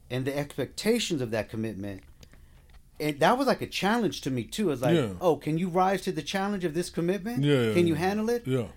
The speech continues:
Speaker 1: And the, a-, and one of the, I would say the,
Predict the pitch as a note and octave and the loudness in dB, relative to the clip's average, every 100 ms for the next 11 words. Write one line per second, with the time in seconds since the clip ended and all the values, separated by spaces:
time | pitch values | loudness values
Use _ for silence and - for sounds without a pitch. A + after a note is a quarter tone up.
0 | - - D3+ C#3+ A#2+ C#3+ - C#3+ D3 - | -12 -2 0 0 0 -2 -4 -8 -6 -4
1 | C#3+ C#3+ E3 E3+ C#3+ A#2+ G#2+ - - - | -2 2 2 2 2 0 -2 -14 -20 -20
2 | - - - - - C3 C3 B2+ D3 B2+ | -20 -20 -20 -20 -6 -4 -4 -4 -4 -2
3 | A2 A2+ A2 | -4 -4 -6